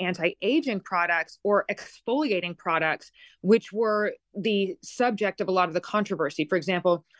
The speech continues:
products that contain retinols or alpha hydroxy acids, salicylic acid, you know, certain things that can be used for acne or anti-aging and can sometimes be harsh, um, you know, and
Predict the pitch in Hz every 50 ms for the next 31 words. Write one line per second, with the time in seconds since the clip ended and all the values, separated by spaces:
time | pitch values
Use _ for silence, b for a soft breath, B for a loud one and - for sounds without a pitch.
0 | b b b - 214 202 214 208 - - 196 - 202 190 - 190 190 180 165 175
1 | 185 196 - 190 190 180 180 175 170 175 170 - - 175 170 165 156 - - -
2 | 175 190 185 208 175 165 185 170 - 170 165 175 - - - 170 - - 196 202
3 | 202 202 202 - 196 185 185 180 - - - - 180 175 180 175 170 - 185 170
4 | 170 165 - 175 175 233 233 - 175 156 190 196 190 185 - 254 240 233 233 -
5 | 226 214 208 156 - 190 180 - _ _ _ _ _ _ _ _ _ - 233 220
6 | 202 214 202 190 190 185 - 202 202 220 214 196 - - - - 180 170 170 165
7 | - _ _ _ _ _ - 190 196 220 226 - 202 208 208 196 196 170 - 185
8 | 185 175 - 185 170 175 170 156 175 - - 220 269 320 339 247 185 185 170 165
9 | 165 170 175 - _ _ _ _ _ _ - 226 208 208 202 202 196 - - -
10 | 160 - - 220 190 - 277 311 302 - 285 240 220 208 - - - 202 185 170
11 | - - - 226 254 214 160 135 - - - - - _ b b b b b -
12 | 208 196 190 185 185 185 190 - _ _ _ - 226 214 208 196 185 175 - -
13 | 196 196 190 190 196 196 -